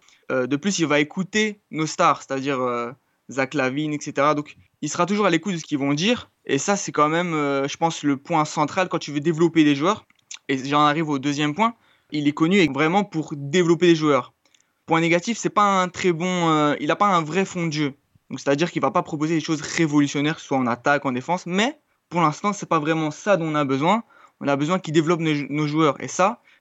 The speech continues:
euh, on a Coby White, on a Daniel Gafford, Lauri Markkanen, euh, Wendell Carter. On a plein de joueurs qu'on a dé-, qu'on a besoin de développer. Et je pense que on est un peu à l'image de, du Thunder.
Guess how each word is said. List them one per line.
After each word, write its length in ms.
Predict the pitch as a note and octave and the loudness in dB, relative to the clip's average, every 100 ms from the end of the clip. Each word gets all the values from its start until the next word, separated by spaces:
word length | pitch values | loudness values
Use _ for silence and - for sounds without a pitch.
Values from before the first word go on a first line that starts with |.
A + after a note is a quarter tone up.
| _ | _
euh, 200 | B2+ B2+ B2+ | 0 2 2
on 100 | C3+ | 0
a 80 | |
Coby 220 | C3 C#3+ C3+ | -2 0 4
White, 380 | C#3 G3+ G3+ | 4 2 0
on 80 | D#3+ | -4
a 100 | C#3 | -6
Daniel 260 | C3 C3 C3 | -6 -6 -6
Gafford, 540 | B2 - E3 F#3+ F#3+ C#3+ | -6 -2 2 4 2 0
Lauri 260 | C#3+ D3 | -4 -2
Markkanen, 680 | C3+ A#2+ C#3 D3+ E3+ F3 E3+ | -4 -2 -4 -2 0 0 0
euh, 240 | C#3 C3 | 0 0
Wendell 320 | B2+ C3 C#3+ C3+ | -2 0 0 0
Carter. 280 | C#3 G3 G3+ - - _ | 0 0 -2 -6 -20 _
On 80 | D#3+ | -2
a 80 | E3 | 0
plein 220 | A3 A3+ | 2 2
de 40 | |
joueurs 160 | F3 G3 | 4 0
qu'on 140 | F3+ | 2
a 60 | E3 | 0
dé-, 180 | D3+ C#3+ | 0 -4
qu'on 140 | D#3 | -4
a 80 | C#3+ | -4
besoin 240 | C3+ F#3+ | 0 0
de 40 | G#3+ | 2
développer. 420 | F3+ F3 A3 D#4 _ _ _ _ | 2 2 2 -2 _ _ _ _
Et 120 | - C#3 | -4 -2
je 40 | |
pense 280 | G3+ A#3+ - | 2 0 2
que 320 | E3 D3+ - _ _ _ | 2 2 2 _ _ _
on 180 | D3 D#3 | -2 2
est 60 | E3 | 4
un 120 | D#3 | 2
peu 160 | F3+ | 4
à 80 | A#3+ | 2
l'image 500 | G#3 F3+ F3 E3+ D#3 | 2 2 2 0 -4
de, 240 | C#3 D3 C#3+ | -4 -2 -2
du 160 | C#3 | -6
Thunder. 420 | D3 D#3+ D3 F3 | -6 -2 0 2